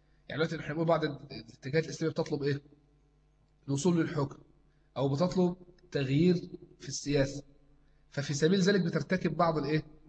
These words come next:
الموبقات، وهي التغاضي عن قضية التوحيد، إهمال قضية الأمر بالمعروف والنهي عن المنكر، السماح بدخول، آه، من ليس من أهل الدين في هذا الصف، إلى غير ذلك. حلو الكلام؟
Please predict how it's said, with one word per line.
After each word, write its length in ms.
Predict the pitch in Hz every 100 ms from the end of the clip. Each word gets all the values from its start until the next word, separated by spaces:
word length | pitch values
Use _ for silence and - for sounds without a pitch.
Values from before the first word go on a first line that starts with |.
| - - _ _ -
الموبقات، 760 | 139 143 143 165 190 190 -
وهي 480 | 139 151 175 165 -
التغاضي 400 | - 147 143 156
عن 100 | 127
قضية 280 | 135 147 139
التوحيد، 580 | - 120 107 - 165 165 -
إهمال 460 | 147 127 131 143 139
قضية 200 | 135 143
الأمر 200 | - 143
بالمعروف 200 | 139 131
والنهي 160 | 131
عن 60 | 135
المنكر، 360 | 160 151 160 160 - _ _
السماح 520 | 131 135 131 143 151
بدخول، 500 | 139 131 131 156 147 131
آه، 460 | 117 120 117 104 120 - - _
من 180 | 135 139
ليس 240 | 151 143
من 240 | 139 131 135
أهل 240 | 156 143
الدين 200 | 135 143
في 160 | 147 135
هذا 260 | 147 147
الصف، 400 | - - 175 - 175
إلى 80 |
غير 200 | 160 180
ذلك. 260 | 156 131 - - - _ _ _ - -
حلو 160 | - 151
الكلام؟ 320 | 151 156 180